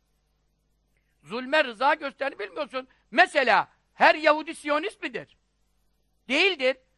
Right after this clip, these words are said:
Öyle Yahudiler var ki İsrail'i protesto için Amerika'da toplanıyorlar. Ve gösteri yürüyüş yapıyorlar. Filistin'i haklı buluyorlar. Öyle Yahudiler var. Sen şimdi her Yahudi Siyonist midir?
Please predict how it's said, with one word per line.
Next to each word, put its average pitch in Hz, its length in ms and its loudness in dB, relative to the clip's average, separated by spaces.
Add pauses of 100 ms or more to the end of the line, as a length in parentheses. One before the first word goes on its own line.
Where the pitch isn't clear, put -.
(160)
Öyle 302 300 0
Yahudiler 302 440 4
var 320 320 4
ki 269 300 -6 (260)
İsrail'i 349 520 2
protesto 330 580 -6
için 330 180 -10
Amerika'da 330 520 0
toplanıyorlar. 190 680 -4 (540)
Ve 226 80 2
gösteri 294 460 -2
yürüyüş 330 360 -8
yapıyorlar. 247 500 0 (460)
Filistin'i 349 460 -4
haklı 320 360 0
buluyorlar. 214 480 -4 (760)
Öyle 196 220 -4
Yahudiler 349 520 2
var. 262 220 0 (240)
Sen 302 200 2
şimdi 277 280 -2
her 254 180 4
Yahudi 294 400 -2
Siyonist 294 460 -6
midir? 196 260 -12